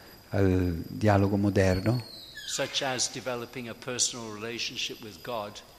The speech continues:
Speaker 1: Come quello di sviluppare una relazione personale con Dio.
Speaker 2: And finding such inner fulfillment that we can act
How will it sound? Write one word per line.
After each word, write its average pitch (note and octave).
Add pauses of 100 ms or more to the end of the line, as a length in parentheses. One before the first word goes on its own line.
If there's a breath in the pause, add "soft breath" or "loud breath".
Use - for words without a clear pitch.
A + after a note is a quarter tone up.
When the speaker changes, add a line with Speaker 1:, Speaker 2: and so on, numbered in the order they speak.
(340 loud breath)
Speaker 1:
Come A#2
quello B2+
di A2+ (260)
sviluppare A2+
una G2+ (300 loud breath)
relazione G#2+
personale G#2+
con G2+
Dio. G2+
Speaker 2:
And B2
finding C#3
such -
inner D3+
fulfillment B2+ (280 loud breath)
that C#3
we C3
can C3
act C3+